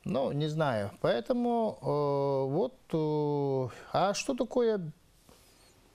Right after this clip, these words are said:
алкогольный бизнес, да? Он прежде всего направлен для того, чтобы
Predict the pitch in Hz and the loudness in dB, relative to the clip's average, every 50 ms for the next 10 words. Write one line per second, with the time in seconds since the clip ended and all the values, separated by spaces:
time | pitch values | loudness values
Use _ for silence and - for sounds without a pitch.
0 | _ - - _ - - 135 139 - - 165 170 180 196 202 196 196 170 139 123 | _ -20 -20 _ 0 0 0 0 2 -2 -2 2 2 2 2 2 0 0 0 0
1 | 123 113 98 90 95 90 85 82 87 110 127 156 185 180 131 - - - - 180 | 0 0 0 -2 -4 -4 -4 -4 -4 -2 -2 0 0 -2 -4 -8 -8 -4 -2 -2
2 | 196 - 233 254 240 226 190 - - - 175 185 208 214 196 175 147 143 131 - | 0 0 -2 -2 0 -2 -2 -2 -2 -2 -2 0 0 2 2 2 2 0 -2 0
3 | - - 185 185 170 156 147 135 131 123 123 120 - 131 147 160 151 - - - | 0 2 2 2 2 0 0 -2 0 0 0 0 0 -2 0 0 -2 -4 -6 -10
4 | - - 151 165 185 196 202 214 208 - | -4 -2 -2 0 0 0 -2 -2 -2 -4